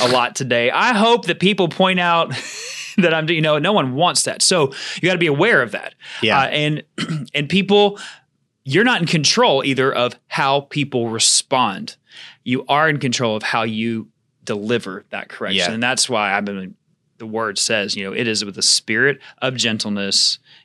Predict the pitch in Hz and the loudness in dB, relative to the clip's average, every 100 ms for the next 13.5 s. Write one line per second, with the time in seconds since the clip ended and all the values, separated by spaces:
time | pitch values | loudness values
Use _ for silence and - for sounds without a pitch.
0 | - 135 156 135 123 113 110 - - _ | -6 -2 0 0 0 -2 0 -2 -4 _
1 | - 113 107 104 101 95 95 - - - | -10 -6 -4 -2 -2 -4 -4 -6 -6 -2
2 | 214 196 151 170 175 165 165 196 170 151 | 0 2 2 0 0 0 2 4 4 4
3 | 160 156 147 123 160 - 151 131 135 151 | 4 2 2 0 0 2 2 4 2 2
4 | 131 - 123 104 - 120 123 - 139 113 | 2 2 0 2 2 4 4 4 2 2
5 | 104 117 - 123 127 120 107 110 131 123 | 0 -2 2 2 4 4 4 2 0 -2
6 | 107 127 117 147 143 160 - - - 127 | 0 0 2 4 2 0 -10 -18 -6 0
7 | 127 127 139 139 135 170 147 139 139 123 | 0 2 0 0 0 0 0 2 4 2
8 | 95 135 135 117 120 - - 113 113 104 | 2 2 2 2 2 2 2 2 2 2
9 | - - 123 101 120 117 - 143 131 151 | 0 -2 -2 -2 -2 -2 2 2 4 2
10 | 135 135 139 113 117 160 165 135 123 120 | 2 2 2 2 4 4 4 2 2 4
11 | 120 113 - 113 117 147 135 123 117 - | 4 4 2 4 4 4 4 4 2 0
12 | 120 110 - 107 104 120 123 113 107 104 | 2 2 4 2 4 2 2 2 2 2
13 | - 107 101 101 101 | 2 2 2 0 -2